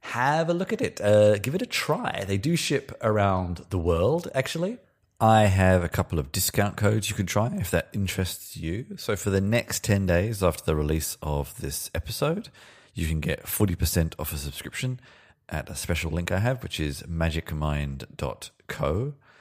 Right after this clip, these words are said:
slash chinchilla, C H I N C H I double L A,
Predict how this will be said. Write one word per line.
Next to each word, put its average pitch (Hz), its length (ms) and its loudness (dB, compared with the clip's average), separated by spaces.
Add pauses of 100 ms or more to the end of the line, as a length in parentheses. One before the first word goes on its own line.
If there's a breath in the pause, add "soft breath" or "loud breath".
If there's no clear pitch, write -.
(140 soft breath)
slash 80 680 -4
chinchilla, 73 640 -6
C - 240 -10
H 82 340 -6
I 78 260 -4
N 87 300 -4 (160)
C - 260 -12
H 73 300 -8
I 76 320 -4
double 76 280 -4
L 76 220 -4
A, 113 360 0